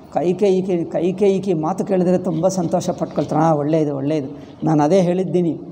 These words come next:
ಆ, ತಪಸ್ವಿ ಇರಬೇಕು" ಎಂದು. ಈಗ ಶಿವ ಈ ಧನುಸ್ಸು ಇದು ಇಟ್ಕೊಂಡು ಹೋದರೆ ನಾನು ಸುಮ್ಮನೆ ಇದ್ದೆ, ಆ, ನನ್ನ ಪರವಾಗಿ ಮಾತಾಡ್ತಾ ಇದ್ದೆ, ಒಳ್ಳೆಯದು ಮಾತು ಹೇಳು.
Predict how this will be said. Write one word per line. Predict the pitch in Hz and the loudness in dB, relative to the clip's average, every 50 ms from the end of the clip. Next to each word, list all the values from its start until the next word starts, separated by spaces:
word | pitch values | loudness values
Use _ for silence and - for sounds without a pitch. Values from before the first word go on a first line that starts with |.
| - - - - | -18 -18 -12 -6
ಆ, | - 165 185 180 | -2 0 0 2
ತಪಸ್ವಿ | 185 - 151 - 208 208 196 - 233 214 | 2 0 0 0 0 -2 -2 -2 -2 0
ಇರಬೇಕು" | 180 175 185 165 180 175 175 180 175 165 | 0 0 2 2 0 0 0 0 0 0
ಎಂದು. | 160 151 139 135 123 - - - - - | 0 0 -4 -6 -8 -10 -16 -20 -4 2
ಈಗ | - 196 | 4 4
ಶಿವ | 208 - - 208 214 226 214 185 - - - - | 4 4 4 2 4 2 0 -2 -6 -8 -4 -2
ಈ | 214 | 0
ಧನುಸ್ಸು | 196 160 185 185 214 233 220 - 247 233 220 | 2 4 4 2 2 0 0 0 0 2 2
ಇದು | 214 - 226 | 2 2 2
ಇಟ್ಕೊಂಡು | 214 - - - - 214 208 202 | 0 0 0 -2 0 0 2 4
ಹೋದರೆ | 185 190 190 190 190 202 214 | 4 4 4 4 2 0 -2
ನಾನು | 202 190 185 180 180 | -2 -4 -4 -4 -4
ಸುಮ್ಮನೆ | 180 - 175 175 180 180 170 165 160 | -4 -4 -2 0 0 2 2 0 -2
ಇದ್ದೆ, | 151 131 127 151 135 - - - - - | -2 -2 -2 -4 -4 -6 -10 -18 -12 -6
ಆ, | - 156 165 | -2 0 0
ನನ್ನ | 160 147 143 147 170 185 | 2 2 0 2 2 2
ಪರವಾಗಿ | 180 185 175 165 160 160 156 156 151 | 2 2 2 2 2 2 0 0 0
ಮಾತಾಡ್ತಾ | 147 147 147 147 156 135 135 - 147 | -4 -6 -4 -2 -4 -4 -2 -2 -4
ಇದ್ದೆ, | 139 139 151 | -4 -4 -4
ಒಳ್ಳೆಯದು | 143 143 143 151 165 165 147 139 | -4 -2 0 2 2 2 2 0
ಮಾತು | 135 135 131 - | -2 -4 -4 -2
ಹೇಳು. | 135 156 156 147 | 0 0 0 0